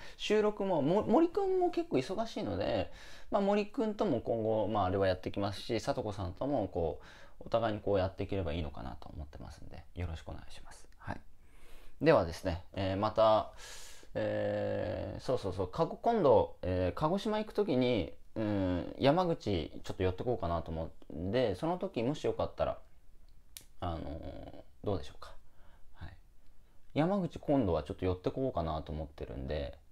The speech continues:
で、山口に僕金曜日泊まろうかなっていう、山口から、あの、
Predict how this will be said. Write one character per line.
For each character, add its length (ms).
で、 100
山 300
口 260
に 280
僕 260
金 300
曜 240
日 240
泊 100
ま 160
ろ 120
う 40
か 100
な 200
っ 80
て 100
い 40
う、 20
山 220
口 220
か 120
ら、 340
あ 140
の、 520